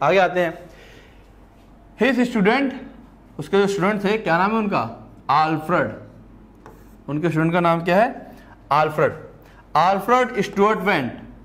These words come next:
used, अब ये नाम याद रखेंगे, used the frequency of recombination between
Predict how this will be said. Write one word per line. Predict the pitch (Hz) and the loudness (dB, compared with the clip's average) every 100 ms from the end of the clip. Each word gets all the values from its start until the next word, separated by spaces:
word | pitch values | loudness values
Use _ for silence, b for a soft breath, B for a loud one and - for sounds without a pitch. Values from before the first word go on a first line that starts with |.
| 143 | -2
used, | 185 185 156 - | 2 2 2 0
अब | 170 | 0
ये | 185 | 2
नाम | 156 151 | 4 4
याद | 143 120 | 2 0
रखेंगे, | 110 131 127 147 B B B 147 | -4 -6 -6 -6 B B B -2
used | 175 254 202 | 2 2 2
the | 269 262 - - | 0 0 -6 -4
frequency | 202 196 208 196 190 247 | -2 0 0 0 2 2
of | 247 240 | 2 0
recombination | 202 - 202 190 196 233 | -2 0 0 2 0 0
between | 208 170 220 269 | 0 0 0 0